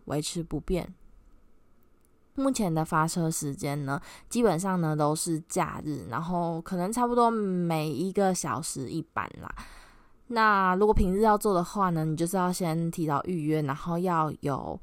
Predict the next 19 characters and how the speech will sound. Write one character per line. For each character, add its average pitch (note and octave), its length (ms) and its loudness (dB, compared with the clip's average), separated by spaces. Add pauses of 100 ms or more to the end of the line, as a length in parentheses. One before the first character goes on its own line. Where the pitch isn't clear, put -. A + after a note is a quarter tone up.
(160)
找 D#3 180 0
到 F#3 300 4
二 G3 220 0
十 D#3 280 -6
位 E3+ 260 -2
才 E3 160 -8
可 E3+ 180 -4
以 D#3 220 -2
成 D3+ 300 -6
功 D3 200 -2
的 D3 200 -4
去， E3 320 -4 (320)
呃， D3+ 180 -8
跟 F3 220 -2
台 D3+ 280 -4
糖 D3+ 300 -6
做 D#3 380 0
那 D#3 140 -4
个 G#2+ 460 -6